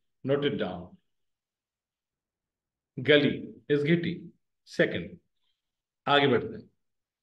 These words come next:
मोहल्ला, महल्ला।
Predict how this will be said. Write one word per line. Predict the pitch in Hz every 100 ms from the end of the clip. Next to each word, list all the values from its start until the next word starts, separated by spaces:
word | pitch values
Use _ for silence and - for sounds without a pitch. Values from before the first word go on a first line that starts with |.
| _ _ _ _ _
मोहल्ला, | - 117 117 127 135 147 - - _ _ _ _ _ _ _ _ _ _ -
महल्ला। | 113 123 117 95 -